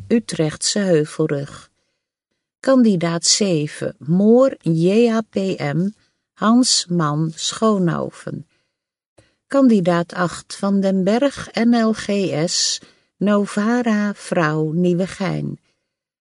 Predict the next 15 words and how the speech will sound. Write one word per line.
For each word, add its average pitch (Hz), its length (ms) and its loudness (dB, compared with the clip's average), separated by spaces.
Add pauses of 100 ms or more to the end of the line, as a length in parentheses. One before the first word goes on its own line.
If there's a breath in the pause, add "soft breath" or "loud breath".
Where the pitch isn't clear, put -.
(320)
Kandidaat 180 640 2
negen, 196 600 0
Heidema 214 800 2 (140)
A, 170 400 -4 (100)
Andries 220 720 2
man, 160 420 -2
Houten. 165 760 -4 (1040)
Kandidaat 196 680 2
tien, 139 440 -4
Offringa 233 800 0
C 185 460 -2
M, 147 380 -4
Charlotte 220 840 0
vrouw, 147 640 -4
Utrecht. - 800 -4